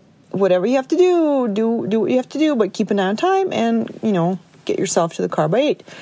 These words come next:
So meanwhile, all the other boys are getting ready and I'm getting ready and he's not doing that. And I got worked up and I, I again assumed that he is just not going to be ready on time.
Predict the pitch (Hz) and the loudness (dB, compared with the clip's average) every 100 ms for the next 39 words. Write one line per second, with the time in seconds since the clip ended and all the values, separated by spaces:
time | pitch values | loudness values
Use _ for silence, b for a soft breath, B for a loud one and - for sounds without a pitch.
0 | B B - 220 214 - 247 294 277 - | B B 2 2 2 0 0 2 2 2
1 | 247 262 240 226 196 196 190 180 202 269 | 2 2 2 2 2 2 0 0 0 0
2 | 294 269 262 208 170 170 - - 226 233 | 2 2 2 0 0 -2 -2 -2 0 2
3 | 214 220 B B - 160 196 180 196 180 | 0 -4 B B -4 0 0 2 2 2
4 | 165 247 311 247 170 190 233 - - 180 | 2 2 2 2 2 2 0 -4 -2 0
5 | 175 175 180 180 180 - B B B B | 2 2 2 2 0 -4 B B B B
6 | 175 180 190 220 247 277 294 302 - 185 | 2 4 4 4 2 0 0 -2 0 2
7 | 180 - 180 175 220 208 311 - - - | 2 0 -2 0 2 2 0 -6 -12 -4
8 | 190 165 - - 180 175 175 180 170 180 | -2 -2 -6 -2 2 2 2 0 0 2
9 | 156 208 240 - _ - 180 - - 226 | 2 0 -2 -6 _ -4 -2 -2 0 2
10 | 196 180 175 165 165 160 151 156 - B | 2 2 0 2 2 2 0 -4 -12 B
11 | B B B B - - 180 175 175 160 | B B B B -8 0 2 2 0 -2
12 | - 160 160 180 160 156 151 151 165 156 | 0 0 0 0 2 2 0 -2 -2 0
13 | 160 196 302 381 220 151 156 143 | 0 0 2 2 2 0 -2 -2